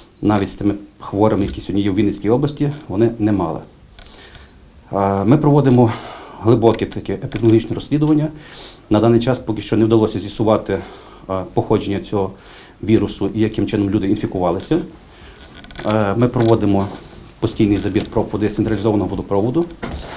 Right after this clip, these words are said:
міста Івано-Франківська, а також з локальних водопроводів нашої області, які в територіальних громадах.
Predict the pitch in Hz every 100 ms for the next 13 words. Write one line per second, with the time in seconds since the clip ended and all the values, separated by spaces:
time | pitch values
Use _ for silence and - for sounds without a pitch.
0 | - - 123 117 120 120 120 117 123 -
1 | 123 - 101 - 117 117 - 107 - 107
2 | 107 107 98 90 107 95 - 135 139 139
3 | 135 - - 107 107 - 101 104 90 101
4 | - 104 92 107 113 95 110 120 - 92
5 | 80